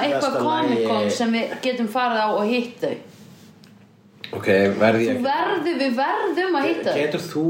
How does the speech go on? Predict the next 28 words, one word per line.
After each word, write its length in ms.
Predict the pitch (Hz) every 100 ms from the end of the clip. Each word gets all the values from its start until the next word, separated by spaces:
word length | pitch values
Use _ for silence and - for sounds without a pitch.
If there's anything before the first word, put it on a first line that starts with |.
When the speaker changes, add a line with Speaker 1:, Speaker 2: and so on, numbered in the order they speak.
| 170
Speaker 2:
veistu 280 | 139 135 123
það, 160 | 110 110
ég 100 | 107
er 80 | 120
alltaf 160 | 120
að 80 | 151
reyna 140 | 147 135
að 80 |
sækja 400 | 143 139 143 151 135
um 80 |
að 80 | 120
fara 160 | 135 127
á 60 | 107
Comic-Con, 920 | 123 120 - - - 101 95 95 98 -
uh, 500 | 95 95 90 90 80
San 240 | - 123 117
Diego 320 | 107 87 -
Comic-Con. 480 | - - - - -
Speaker 1:
Já. 260 | - 208 185 190 - - - - - -
Speaker 2:
Og 720 | 98 101 98 98 98 98 - - - - - - - - - -
ég, 380 | 120 127 131
það 240 | 117 131 143
er 100 | 160
svo 300 | - 175 160
mikið 500 | 160 165 - 139 113
fucking 800 | - 185 196 - 175 160 131 120
bjúrókratist, 1400 | 139 156 180 160 - 156 151 131 - 131 - - -
kafkaesk 1120 | - 160 180 - 147 135 - 135 139 - -